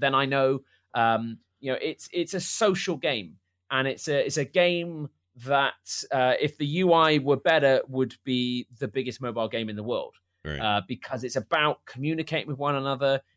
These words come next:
Speaker 1: It's about meeting people, making friends, having fun, achieving stuff together.
Speaker 2: Right.
Speaker 1: It's not about excluding people because of how much or how little free time they had.
Speaker 2: Right.
Speaker 1: Um,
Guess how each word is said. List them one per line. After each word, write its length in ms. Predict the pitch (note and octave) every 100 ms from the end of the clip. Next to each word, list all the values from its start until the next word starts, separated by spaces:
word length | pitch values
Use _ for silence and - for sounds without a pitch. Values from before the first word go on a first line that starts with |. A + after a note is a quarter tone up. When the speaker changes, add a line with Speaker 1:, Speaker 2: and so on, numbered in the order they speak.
| _
Speaker 1:
It's 180 | A#2 -
about 380 | G#2+ B2 A#2 -
meeting 300 | C#3 D3+ B2+
people, 300 | C#3+ C3+ C#3
making 340 | C3 C#3+ D3 B2+
friends, 400 | C#3 C3 B2+ B2
having 340 | C#3+ D3 C#3+
fun, 280 | - C3 C3
achieving 520 | B2 - F#3+ F3 D3+
stuff 260 | - C3 -
together. 560 | C3 C#3+ B2+ G2 G2 -
Speaker 2:
Right. 200 | - -
Speaker 1:
It's 200 | - C3 C3+
not 360 | D3 F3+ F3
about 400 | D3+ C3 A#2+ A#2+ -
excluding 640 | - - - C#3+ C3 A#2+
people 580 | A#2 A2+ - A2 G#2 G2+ _ _
because 600 | A#2 - - A#2 A2 - -
of 140 | A2+
how 180 | - B2
much 380 | A2+ A2+ - - _ _
or 120 | A2+
how 140 | A2+ A2+
little 240 | A2+ G#2
free 260 | - A#2+ G#2
time 260 | G#2 G2
they 100 | F#2
had. 200 | F#2 E2 - _ - _
Speaker 2:
Right. 220 | D2+ C#2
Speaker 1:
Um, 560 | A2 G2+ G2 G2 F#2